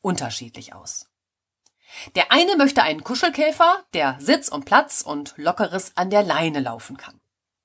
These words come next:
Manche Hundehalter möchten neben knackigen Übungseinheiten auch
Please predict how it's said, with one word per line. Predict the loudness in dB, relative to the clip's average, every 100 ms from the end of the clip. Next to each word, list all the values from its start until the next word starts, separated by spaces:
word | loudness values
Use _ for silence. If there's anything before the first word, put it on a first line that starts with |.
| _ _ _ -18 -18 -12
Manche | -8 -6 -2 4 4 2 _
Hundehalter | 4 6 6 6 4
möchten | 4 0 -2 -4 0
neben | -2 -2 -6 -8
knackigen | -8 -2 -2 -2 -10 -12
Übungseinheiten | -8 -6 -4 -4 0 0 2 0 0 -2 -2
auch | 0 2 0 -6